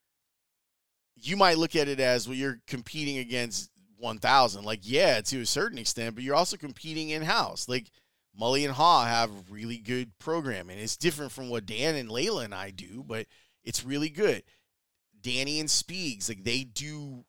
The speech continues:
crazy shit. And sometimes you're like, "Man, I wonder if we could get away with doing some of that crazy shit." And even, even some of the people that have grown or, or, or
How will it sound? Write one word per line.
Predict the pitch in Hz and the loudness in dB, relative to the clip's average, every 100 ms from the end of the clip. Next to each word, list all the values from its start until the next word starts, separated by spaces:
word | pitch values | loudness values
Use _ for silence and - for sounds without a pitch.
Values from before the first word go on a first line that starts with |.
| _ _ _ _ | _ _ _ _
crazy | - - 165 180 170 190 | -18 -6 -4 -2 -4 -2
shit. | 170 196 220 139 - | 0 2 2 0 -4
And | 117 | -2
sometimes | 165 190 202 175 | -2 2 2 2
you're | 170 | 2
like, | 147 117 | 2 2
"Man, | 127 160 180 185 190 _ _ _ _ _ | -2 0 0 -2 -6 _ _ _ _ _
I | 120 | -4
wonder | 208 427 | -2 0
if | 415 | 0
we | 277 403 | 0 -4
could | 339 | -2
get | 139 | 0
away | 123 120 117 | 0 0 -2
with | 113 | -6
doing | 113 113 | -10 -6
some | 107 123 113 | -4 -4 -4
of | |
that | 98 95 | -8 -6
crazy | 113 101 90 90 | -8 -6 -8 -8
shit." | - - - _ _ _ _ _ _ - | -8 -8 -16 _ _ _ _ _ _ -6
And | 156 | -4
even, | 190 214 240 226 214 _ _ _ _ | 0 0 0 -4 -6 _ _ _ _
even | 170 220 214 | -8 -2 0
some | 196 | 0
of | 190 | -2
the | |
people | 180 185 160 156 | -4 -6 -4 0
that | 143 | 2
have | 139 113 92 | 2 -2 -10
grown | 110 120 127 139 135 117 104 110 | -10 -6 -2 -2 -2 -4 -10 -8
or, | 120 | -6
or, | 117 120 117 113 | -6 -6 -8 -8
or | 123 117 107 | -6 -6 -6